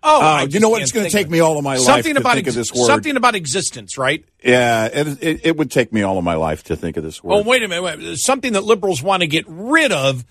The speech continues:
Speaker 2: Yeah.
Speaker 1: in order to save the planet.
Speaker 2: Yeah. Oh, man.
Speaker 1: Oh, life.
Speaker 2: Oh!
Speaker 1: Life.
Speaker 2: Yes!
Speaker 1: Life!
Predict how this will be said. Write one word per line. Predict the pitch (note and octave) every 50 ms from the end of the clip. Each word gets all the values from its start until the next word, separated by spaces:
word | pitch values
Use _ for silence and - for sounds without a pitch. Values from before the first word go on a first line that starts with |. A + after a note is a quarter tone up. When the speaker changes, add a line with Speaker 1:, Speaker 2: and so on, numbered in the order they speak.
| _ _ -
Speaker 2:
Yeah. | G2+ F#2+ F2+ F2+ F2
Speaker 1:
in | F#2+ D#3+ E3+
order | F3 E3+ E3
to | D3+ C#3+
save | - - F#3+ E3+ D3 A#2+
the | C3 -
planet. | - - F#3 F#3 D#3+ C3+ A2 - _ _
Speaker 2:
Yeah. | F#2+ G#2 G#2 G2+ G2 F#2+ F#2 F2+ E2+ D#2 D#2+ - _ -
Oh, | - C3 C3 B2+ B2 A#2
man. | A2 G#2 A2+ A#2 A#2+ B2+ A#2+ A2+ G#2+ F#2+ E2 D#2+ D#2+ _ _ _ _ _ _ _ _ _ _ _ _ _ _ _ _ -
Speaker 1:
Oh, | - G4 G4+ D4+ E3 - - _ _ _ _ _ _ _ _ _ _ _ -
life. | D4 G4 G#4+ - G#4 F4 A#3+ - - - _ _ _ _ _ _ _ _ _ _ _ _ _ - _ _ _ _ _ _ _ _ _ _ _ _ _ -
Speaker 2:
Oh! | D#4+ E4 F4+ F#4 F#4+ F#4+ F4+ D4+ D4+ C4+ G3+ F3 D3+
Speaker 1:
Life. | F#4 F#4+ G4 G4+ G4+ F4 C4 G#3 - E4
Speaker 2:
Yes! | E4+ F#4 F#4 F#4 F#4 F4 A#3 - - -
Speaker 1:
Life! | G4 F#4+ F#4+ F4+ D#4+ B3+ G3+ - - - - - -